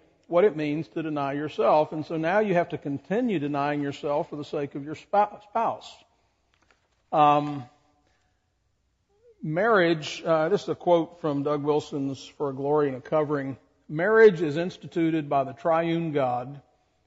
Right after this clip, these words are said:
and when rightly understood, it is one of the most glorious pictures of the gospel ever given to man. And of course,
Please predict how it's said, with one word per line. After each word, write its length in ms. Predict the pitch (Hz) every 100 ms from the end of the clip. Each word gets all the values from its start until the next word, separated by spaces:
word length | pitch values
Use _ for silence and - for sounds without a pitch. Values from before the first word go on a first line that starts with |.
| _
and 120 | 143 143
when 140 | 143
rightly 560 | 135 143 180 196 196 190
understood, 880 | 180 175 160 - - 156 127 139 147
it 120 | 151
is 140 | 143 139
one 220 | 156 180
of 100 | 147
the 60 |
most 340 | 143 139 131 _
glorious 640 | 143 147 175 185 190 185
pictures 680 | - 170 156 - 160 156 147
of 140 | 131
the 60 | 135
gospel 760 | 131 139 147 - _ 131 127 - _ _ _ _ _ -
ever 280 | 151 170
given 360 | 156 151 147 143
to 80 | 143
man. 340 | 139 131 131 - _ _
And 140 | 156 151
of 120 | 143
course, 600 | - 208 160 143 -